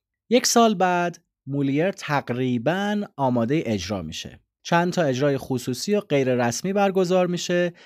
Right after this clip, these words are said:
و مخاطبا و تماشاچیای اثر خیلی راضی‌ان. اما خب، همچنان منتقدای حکومتی با میخائیل بولگاکوف سر ناسازگاری دارن. انگار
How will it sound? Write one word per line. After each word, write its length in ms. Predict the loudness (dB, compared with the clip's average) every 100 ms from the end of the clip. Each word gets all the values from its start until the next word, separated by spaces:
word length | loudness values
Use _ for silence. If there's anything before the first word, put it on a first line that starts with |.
| _ -4
و 120 | -2
مخاطبا 1040 | -2 -2 -2 -2 -2 -2 2 2 2 0 0
و 320 | 2 2 -2
تماشاچیای 840 | -4 -2 -2 -2 -4 -4 -4 -4
اثر 520 | -2 -4 -2 -2 -2 -4 -14 -20
خیلی 600 | -14 -6 0 2 2 0
راضی‌ان. 460 | -4 -8 -10 -14 -16 _ _ _ 2
اما 240 | 4 4
خب، 300 | 2 0 -2 _ _ -20 -20 -2
همچنان 760 | 2 2 2 0 2 2 0
منتقدای 720 | -2 -2 0 0 0 0 0
حکومتی 800 | 0 -2 -2 -2 -2 -4 -2 0
با 220 | 2 2 2
میخائیل 440 | 0 0 0 0
بولگاکوف 640 | -2 0 0 0 0 -2 -6 _ _
سر 380 | -12 0 4 4
ناسازگاری 760 | 2 0 0 -2 -2 -2 -2 -4
دارن. 380 | -6 -8 -12 -16 _
انگار 600 | -4 0 2 4 4 2